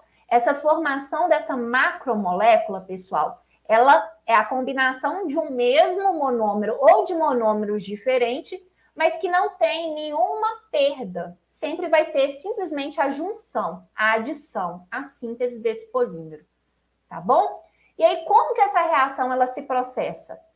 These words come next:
Ela se processa, volta aí, G G, no anterior. A reação de polimerização de adição, ela se processa por meio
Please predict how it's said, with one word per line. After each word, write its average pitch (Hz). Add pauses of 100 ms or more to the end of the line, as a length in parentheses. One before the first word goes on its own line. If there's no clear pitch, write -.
(220)
Ela 349
se 359
processa, - (140)
volta 269
aí, 320
G 269
G, 277
no 214
anterior. 247 (300)
A 269
reação 339
de -
polimerização 240
de 202
adição, 196
ela 269
se -
processa 233
por 247
meio 226